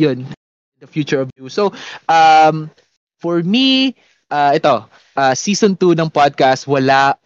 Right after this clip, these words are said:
there's no end in sight for me. Ah, I know, ah, I think, hindi ko pa yata naikwento dito. Ah, basta, um,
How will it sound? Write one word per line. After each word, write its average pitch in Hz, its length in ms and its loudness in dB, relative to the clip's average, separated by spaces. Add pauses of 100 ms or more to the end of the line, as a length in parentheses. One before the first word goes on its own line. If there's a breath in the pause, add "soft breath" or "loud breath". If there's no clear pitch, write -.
there's 160 400 -2
no 170 320 0
end 147 240 -2
in 147 160 -2
sight 151 400 -2
for 165 240 -2
me. 185 320 -4 (160)
Ah, 147 240 2
I 170 80 2
know, 180 240 2
ah, 156 240 2
I 160 60 -4
think, 170 260 -6 (140)
hindi 135 180 -2
ko 143 80 -2
pa 139 80 -4
yata 131 160 -2
naikwento 123 400 -6
dito. 117 320 -4 (380 loud breath)
Ah, 135 180 2
basta, 156 300 0 (260 loud breath)
um, 151 560 2